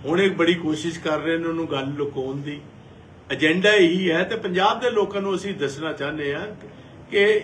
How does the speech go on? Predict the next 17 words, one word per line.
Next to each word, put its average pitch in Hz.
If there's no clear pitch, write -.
ਇੱਕ 202
ਜਿਹੜਾ 196
ਹੱਕ -
ਦਿੱਤਾ, 190
ਜਮਹੂਰੀ 156
ਹੱਕ, 147
ਕਈ 208
ਹਜ਼ਾਰ 160
ਸਾਲ 156
ਦੀ 160
ਗੁਲਾਮੀ 139
ਤੋਂ 143
ਬਾਅਦ 139
ਇੱਕ 170
ਜਮਹੂਰੀ 147
ਹੱਕ 143
ਹਰ 202